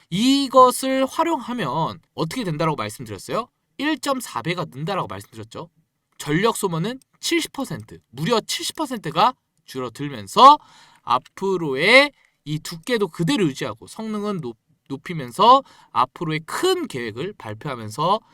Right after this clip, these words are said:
마지막으로 엔비디아까지 이렇게 독점 계약을 하며 에스케이 하이닉스의 이런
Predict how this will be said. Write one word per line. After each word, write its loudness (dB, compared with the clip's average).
마지막으로 -8
엔비디아까지 -4
이렇게 -8
독점 -4
계약을 -10
하며 -4
에스케이 -4
하이닉스의 -4
이런 2